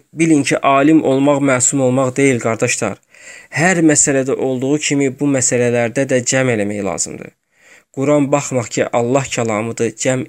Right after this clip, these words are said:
etməsən azarsan. Sünnə baxma ki, Allah kəlamıdır, o özündən danışmır Peyğəmbər sallallahu əleyhi və səlləm.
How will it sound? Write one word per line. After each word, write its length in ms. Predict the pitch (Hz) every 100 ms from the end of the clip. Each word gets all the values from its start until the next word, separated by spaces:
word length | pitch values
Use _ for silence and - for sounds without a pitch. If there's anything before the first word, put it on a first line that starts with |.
| _
etməsən 640 | 123 123 - 107 117 113
azarsan. 560 | - 104 120 113 - - _ _ _ - - -
Sünnə 460 | - 175 170 165 147
baxma 400 | 156 165 - 151
ki, 160 | - -
Allah 400 | 131 139 160 165
kəlamıdır, 840 | 160 139 131 135 151 135 139 160 160 _ _ _ _ _ _ _ -
o 60 | 151 143
özündən 500 | 147 139 143 160 160
danışmır 480 | 139 143 165 139 127 -
Peyğəmbər 400 | 131 127 127 147
sallallahu 600 | - 127 123 127 143 135
əleyhi 200 | 120 117
və 60 | -
səlləm. 480 | 135 120 120 143